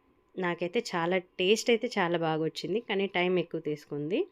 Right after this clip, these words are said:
ఇలా ఒక్కొక్కటిగా డీప్, ఆ, ఆయిల్‌లో మనము డీప్ ఫ్రై చేసుకోవాలి. ఆయిల్ వేడైన తర్వాత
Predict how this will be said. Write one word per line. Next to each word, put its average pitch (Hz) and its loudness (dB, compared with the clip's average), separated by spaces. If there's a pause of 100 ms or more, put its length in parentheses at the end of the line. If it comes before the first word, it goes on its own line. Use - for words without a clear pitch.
(1500)
ఇలా 208 4
ఒక్కొక్కటిగా 196 0
డీప్, 180 0 (100)
ఆ, 160 2
ఆయిల్‌లో 165 2
మనము 160 -2
డీప్ 160 -4
ఫ్రై 165 -2
చేసుకోవాలి. 156 -4 (720)
ఆయిల్ 185 2
వేడైన 175 6
తర్వాత 160 -6